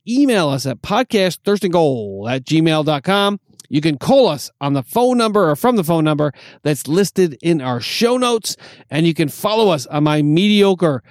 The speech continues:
to average Twitter account at Goal Thirst,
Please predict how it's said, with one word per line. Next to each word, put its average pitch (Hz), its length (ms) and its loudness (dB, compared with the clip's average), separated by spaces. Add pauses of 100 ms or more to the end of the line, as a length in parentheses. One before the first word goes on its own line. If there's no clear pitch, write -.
(220)
to 127 140 -4 (140)
average 135 640 -4 (340)
Twitter 214 320 4
account 175 360 0 (240)
at 180 180 -4 (100)
Goal 151 260 2
Thirst, 208 420 2